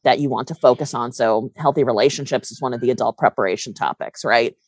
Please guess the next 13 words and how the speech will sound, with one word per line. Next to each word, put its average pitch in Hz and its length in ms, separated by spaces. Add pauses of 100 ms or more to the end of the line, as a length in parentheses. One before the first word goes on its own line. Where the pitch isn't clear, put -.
So 139 260
bringing 139 380
consent 147 400
into 139 220
that 123 220
conversation, 113 760
that's 110 180
a - 60
place - 320
you 120 60
can 127 180
do 104 160
that. 90 300